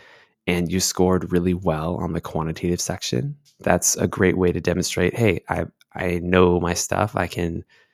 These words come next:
I can work with numbers," especially in a timed, pressured environment. Another example is maybe you work for a family business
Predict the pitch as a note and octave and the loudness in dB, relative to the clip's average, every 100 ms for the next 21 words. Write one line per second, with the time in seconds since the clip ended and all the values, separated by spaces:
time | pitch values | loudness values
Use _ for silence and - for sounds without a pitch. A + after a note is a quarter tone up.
0 | _ _ - - E2+ E2+ E2+ E2+ E2+ E2+ | _ _ -10 -6 0 2 2 2 0 0
1 | F2 G2 A2 - - _ _ _ - - | 2 2 2 -4 -10 _ _ _ -8 0
2 | F#2+ E2+ - F2+ D#2+ E2+ E2 D#2+ D#2+ D#2+ | 2 2 2 2 2 0 0 0 0 -4
3 | G#2+ - - - F2 F2 E2+ - - F2 | -10 -14 -8 0 2 2 0 -4 -4 -2
4 | - F2+ F2 E2+ D#2 D#2+ F2 G2 A2+ - | 0 2 2 0 -4 -4 0 2 0 -2
5 | _ _ _ - - _ _ _ _ - | _ _ _ -20 -20 _ _ _ _ -14
6 | E2+ F#2+ G2+ G2 F#2 G2+ G2 F#2+ E2 F2 | -2 4 8 8 6 4 6 4 4 2
7 | F2 E2 - F2+ F2+ F#2+ E2+ F2+ E2+ F2+ | 2 0 -2 -2 0 0 0 0 2 0
8 | F2 - - F2+ F2+ - E2+ - E2 E2+ | 0 -2 0 2 4 2 -2 -2 -2 0
9 | F2 F2+ A#2 - - - | 0 2 2 0 -4 -4